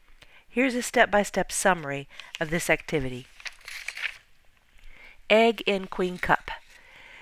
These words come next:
Since the egg in the cell is apparently the same as the egg in a worker cell, we conclude that the queen factors attracting bees and causing feeding behavior is triggered by the size, shape, and position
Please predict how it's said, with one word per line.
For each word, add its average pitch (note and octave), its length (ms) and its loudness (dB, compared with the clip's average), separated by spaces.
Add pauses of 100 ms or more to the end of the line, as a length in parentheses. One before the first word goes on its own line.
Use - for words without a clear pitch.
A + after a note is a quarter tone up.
(180)
Since G#3+ 240 -4
the - 200 2
egg B3+ 280 6
in A3 160 -4
the A3 80 0
cell D#3 460 4
is E3+ 120 -2
apparently F#3 680 0
the F3+ 140 -2
same F#3+ 440 0
as E3 200 -2
the E3 260 -2
egg E3+ 400 0
in E3 320 -4
a D#3 60 -4
worker F#3 360 0
cell, D3 460 -4 (440)
we G#3+ 120 -2
conclude A#3+ 460 -2
that G#3 120 -2
the F#3 80 -4
queen C4+ 320 -4
factors F#3 460 2
attracting G3+ 640 -2
bees G3 420 -2
and D#3+ 180 -6
causing F#3+ 460 -2
feeding G3+ 380 -4
behavior D3+ 560 -4 (340)
is F3 200 -4
triggered A3+ 440 -2
by D#3+ 160 0
the D#3 120 -6
size, G#3 680 0 (260)
shape, - 640 0
and D#3+ 160 -6
position D#3 720 -4